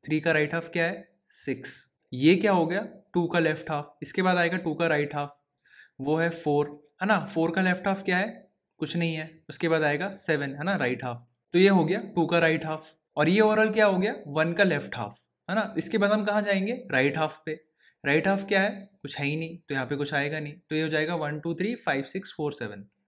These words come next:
अब मुझे क्या करना है, इसे वापस ट्री में कन्वर्ट करना है, है ना। एक सिंपल स्ट्रिंग है, मुझे बस इतना पता है कि वन रूट है, बस इतना ही पता है।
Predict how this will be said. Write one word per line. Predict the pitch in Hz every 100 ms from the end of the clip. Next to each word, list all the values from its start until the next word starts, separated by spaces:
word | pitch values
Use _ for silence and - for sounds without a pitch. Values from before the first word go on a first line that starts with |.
| _
अब | 190 208
मुझे | 220 233
क्या | 233
करना | 190 175
है, | 220
इसे | 226
वापस | 196 151 156 214 -
ट्री | 190
में | 185
कन्वर्ट | 170 135 135
करना | - 113 107
है, | 101 _ _ _ _ _ -
है | 190
ना। | 202
एक | 180 190
सिंपल | 185 165 202
स्ट्रिंग | 196 - 180 165
है, | 190 - _ _ _
मुझे | 165 214
बस | 233 226
इतना | 190 - 214
पता | 233 202 202
है | 202
कि | 202 139
वन | 156 180
रूट | 147 165 156
है, | 120 - - -
बस | 123 135 - 139
इतना | 139 160
ही | 156 175
पता | 147 123 113
है। | 107